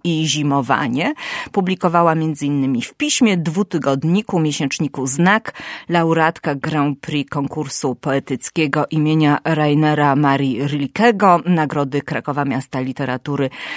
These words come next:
unesco oraz Nagrody imienia Adama Włodka,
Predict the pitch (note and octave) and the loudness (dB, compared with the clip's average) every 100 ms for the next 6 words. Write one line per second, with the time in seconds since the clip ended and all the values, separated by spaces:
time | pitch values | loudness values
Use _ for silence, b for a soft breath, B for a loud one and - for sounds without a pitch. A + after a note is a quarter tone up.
0 | B F#3 F#3+ B3 C#4 - - F3+ - C4 | B 4 6 8 6 2 4 2 6 6
1 | D#4 C4 B3 F#3 D#3 F3 F#3 E3+ D#3 D#3+ | 6 4 2 0 0 0 0 0 0 0
2 | D3+ - C#3+ C#3+ C3+ B2+ F#3 B3+ - - | -2 -2 -4 -2 0 0 4 4 2 0
3 | F#3+ | 2